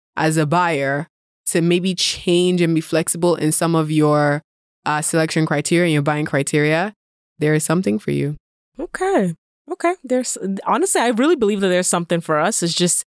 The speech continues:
Speaker 2: it takes sitting down, organizing your finances, looking at your budget, seeing where, again, talking to professional, getting pre-approved like you talked
Speaker 1: Mm-hmm.
Speaker 2: about, and then seeing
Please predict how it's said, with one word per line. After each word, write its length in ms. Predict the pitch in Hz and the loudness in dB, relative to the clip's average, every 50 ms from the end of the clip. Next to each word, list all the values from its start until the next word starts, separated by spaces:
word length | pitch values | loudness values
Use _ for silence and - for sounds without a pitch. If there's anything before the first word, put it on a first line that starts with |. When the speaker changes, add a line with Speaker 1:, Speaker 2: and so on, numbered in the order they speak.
| _ _ - | _ _ -4
Speaker 2:
it 120 | 190 196 | -2 -2
takes 220 | - 220 202 - | -2 -2 -2 -2
sitting 340 | - - 220 208 202 196 196 | -2 0 0 2 2 2 2
down, 380 | 190 180 170 170 170 170 170 170 - | 2 2 2 2 2 2 2 2 0
organizing 640 | - 165 170 170 160 185 180 175 170 175 165 175 175 | 2 2 2 2 4 4 2 4 2 2 2 2 2
your 100 | 165 165 151 | 2 2 0
finances, 840 | - - 165 165 160 160 165 165 - - 165 160 160 160 160 156 - _ _ _ _ _ _ - | 0 -2 -2 0 0 0 0 0 -2 0 2 4 4 4 4 2 -2 _ _ _ _ _ _ 0
looking 260 | 170 170 - 185 175 | 0 2 2 0 0
at 60 | 139 | 0
your 100 | 156 175 | 0 0
budget, 320 | 147 180 165 160 170 175 | 0 0 0 2 0 0
seeing 460 | - - - - 208 196 190 190 180 180 - _ _ _ _ _ _ _ _ _ _ _ | 0 0 0 0 2 2 2 2 0 -2 -4 _ _ _ _ _ _ _ _ _ _ _
where, 500 | 165 156 156 156 156 175 185 180 180 180 | -12 -10 -8 -4 0 0 2 2 2 2
again, 320 | - - 165 180 180 170 175 | 2 0 0 0 0 0 0
talking 260 | - 196 180 - 202 | 0 0 0 0 -2
to 80 | - 196 | -2 -2
professional, 440 | - 185 - 185 175 - 190 180 | -4 -2 -2 -2 -2 0 -2 -2
getting 180 | 165 170 160 160 | 0 0 -2 -2
pre-approved 500 | 156 - 202 185 180 - - 190 185 175 | -2 0 0 0 0 2 2 0 2 2
like 140 | 180 175 - | 0 -2 0
you 100 | 180 175 | 2 2
talked 200 | 180 170 170 160 | 4 4 4 4
Speaker 1:
Mm-hmm. 100 | 156 151 | 2 2
Speaker 2:
about, 220 | 147 160 156 - - | 2 0 0 0 -2
and 160 | 156 160 160 | -4 -4 -2
then 240 | 151 170 170 170 170 | 0 0 2 2 2
seeing 460 | - - - - 185 170 170 156 160 | 0 0 -2 -2 0 0 0 0 -2